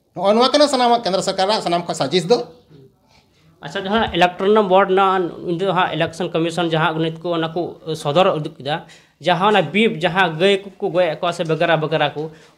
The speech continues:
Speaker 2: ᱚᱱᱟ ᱠᱚ ᱨᱮᱦᱚᱸ ᱩᱱᱠᱩ ᱪᱟᱸᱫᱟ ᱠᱚ ᱦᱟᱛᱟᱣ ᱠᱟᱫᱟ। ᱛᱚ ᱩᱱᱠᱩ ᱠᱚ ᱢᱮᱱᱫᱟ ᱠᱤ ᱱᱚᱣᱟ ᱦᱤᱱᱫᱩ ᱨᱟᱥᱴᱨᱚ ᱞᱮ ᱵᱮᱱᱟᱣᱟ ᱥᱮ ᱵᱟᱜᱮᱨᱟ ᱵᱟᱜᱮᱨᱟ ᱠᱚ ᱢᱮᱱᱫᱟ, ᱢᱮᱱᱠᱷᱟᱱ ᱩᱱᱠᱩ ᱠᱷᱚᱡ ᱜᱮ ᱡᱩᱫᱤ ᱪᱟᱸᱫᱟ ᱠᱚ ᱦᱟᱛᱟᱣ, ᱦᱟᱛᱟᱣᱮᱫ ᱠᱟᱱ ᱠᱷᱟᱡ ᱫᱚ ᱱᱚᱣᱟ ᱪᱮᱫ, ᱱᱚᱣᱟ ᱫᱷᱟᱱᱫᱟ ᱠᱟᱱ ᱛᱟᱠᱚᱣᱟ ᱥᱮ ᱪᱮᱫ ᱠᱟᱱᱟ?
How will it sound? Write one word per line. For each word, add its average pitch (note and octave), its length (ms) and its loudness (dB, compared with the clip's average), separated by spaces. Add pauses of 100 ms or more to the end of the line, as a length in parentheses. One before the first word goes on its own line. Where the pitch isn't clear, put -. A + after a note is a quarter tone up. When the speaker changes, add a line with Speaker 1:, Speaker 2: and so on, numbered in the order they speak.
Speaker 2:
ᱚᱱᱟ G3 180 2
ᱠᱚ A3+ 140 0
ᱨᱮᱦᱚᱸ A3 200 2
ᱩᱱᱠᱩ G#3 160 0
ᱪᱟᱸᱫᱟ F#3 280 4
ᱠᱚ D#3 60 -4
ᱦᱟᱛᱟᱣ D3+ 300 0
ᱠᱟᱫᱟ। C#3 240 -2
ᱛᱚ G3 80 -4 (300)
ᱩᱱᱠᱩ E3 420 -2
ᱠᱚ A#3+ 80 -4
ᱢᱮᱱᱫᱟ A3+ 320 4
ᱠᱤ A#3 240 -2
ᱱᱚᱣᱟ A3 160 2
ᱦᱤᱱᱫᱩ E3+ 240 -2
ᱨᱟᱥᱴᱨᱚ F#3+ 320 2
ᱞᱮ F#3 60 2
ᱵᱮᱱᱟᱣᱟ F3 280 2
ᱥᱮ F3 120 -6
ᱵᱟᱜᱮᱨᱟ D#3+ 280 0
ᱵᱟᱜᱮᱨᱟ D#3+ 260 0
ᱠᱚ E3 80 -4
ᱢᱮᱱᱫᱟ, C3+ 400 -2 (280)
ᱢᱮᱱᱠᱷᱟᱱ G#3+ 240 2
ᱩᱱᱠᱩ F3+ 400 0
ᱠᱷᱚᱡ B3 160 2
ᱜᱮ A#3 100 -2
ᱡᱩᱫᱤ B3 140 0
ᱪᱟᱸᱫᱟ A3 320 2
ᱠᱚ G3 80 -4
ᱦᱟᱛᱟᱣ, A3 160 0 (480)
ᱦᱟᱛᱟᱣᱮᱫ D#3 340 0
ᱠᱟᱱ G3 120 0
ᱠᱷᱟᱡ G3+ 140 0
ᱫᱚ G3+ 80 0
ᱱᱚᱣᱟ G3 140 0
ᱪᱮᱫ, F#3 200 -4
ᱱᱚᱣᱟ F#3 200 2
ᱫᱷᱟᱱᱫᱟ D3+ 320 0
ᱠᱟᱱ G#3 140 0
ᱛᱟᱠᱚᱣᱟ A3 180 0
ᱥᱮ F#3 120 -8
ᱪᱮᱫ - 180 -12
ᱠᱟᱱᱟ? A#2+ 240 -12